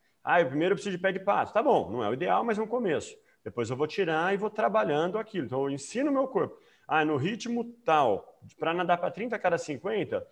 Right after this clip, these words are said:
são X braçadas com X ondulações, e aí essa é a minha prova.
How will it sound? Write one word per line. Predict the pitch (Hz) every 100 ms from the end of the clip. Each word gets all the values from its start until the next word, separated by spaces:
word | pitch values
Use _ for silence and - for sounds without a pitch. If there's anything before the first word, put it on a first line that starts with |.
| _ _
são | - 147
X | 135 - 165 139
braçadas | 139 143 147 180 202 233 226 208
com | - 175 170
X | - 160 143
ondulações, | 151 165 180 180 - 185 202 240 285
e |
aí | 254 196
essa | 170 170
é | 190
a |
minha | 220
prova. | 233 190 120 95